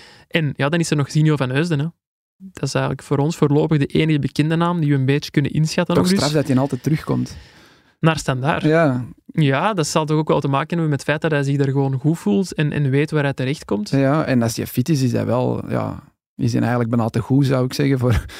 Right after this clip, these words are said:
Speaker 1: Ja,
Speaker 2: voor onze competitie en
Speaker 1: je
Speaker 2: zeker
Speaker 1: zegt
Speaker 2: voor een
Speaker 1: het.
Speaker 2: ploeg als Standaard. Maar
Speaker 1: Als hij
Speaker 2: als,
Speaker 1: fit is,
Speaker 2: als
Speaker 1: hè,
Speaker 2: hij
Speaker 1: want
Speaker 2: fit
Speaker 1: de
Speaker 2: is.
Speaker 1: voorbije drie seizoenen eigenlijk, ja,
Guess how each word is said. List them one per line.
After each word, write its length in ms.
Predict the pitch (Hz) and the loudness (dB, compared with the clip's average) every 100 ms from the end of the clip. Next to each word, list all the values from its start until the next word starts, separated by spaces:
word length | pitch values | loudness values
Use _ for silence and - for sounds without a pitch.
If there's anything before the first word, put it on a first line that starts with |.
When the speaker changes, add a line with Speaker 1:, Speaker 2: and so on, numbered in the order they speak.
| - - | -16 0
Speaker 1:
Ja, 100 | 147 | 2
Speaker 2:
voor 80 | 139 | 4
onze 140 | 135 | 4
competitie 560 | 135 123 113 147 156 147 | 2 0 2 2 2 2
en 60 | |
Speaker 1:
je 60 | 117 | 4
Speaker 2:
zeker 160 | 131 | 2
Speaker 1:
zegt 120 | 160 135 | 2 2
Speaker 2:
voor 100 | 131 | 2
een 60 | |
Speaker 1:
het. 80 | 120 | 4
Speaker 2:
ploeg 160 | 135 127 | 4 4
als 100 | 120 | 0
Standaard. 480 | 131 113 117 143 131 - | 0 0 2 0 -4 -6
Maar 100 | 170 | -2
Speaker 1:
Als 80 | 160 | 0
hij 100 | 143 | 0
Speaker 2:
als, 100 | 135 | -2
Speaker 1:
fit 260 | - 170 - | -2 -4 0
is, 60 | |
Speaker 2:
als 100 | 170 | 0
Speaker 1:
hè, 60 | 156 | 2
Speaker 2:
hij 80 | 165 | 2
Speaker 1:
want 200 | 143 139 | 2 0
Speaker 2:
fit 100 | 143 | -2
Speaker 1:
de 60 | |
Speaker 2:
is. 60 | 139 | 0
Speaker 1:
voorbije 320 | 131 139 156 | 0 0 0
drie 160 | 147 156 | 0 0
seizoenen 440 | - 139 151 151 | 0 0 2 2
eigenlijk, 400 | 143 139 139 139 - | 0 0 0 -4 -8
ja, 180 | 160 147 | -8 -6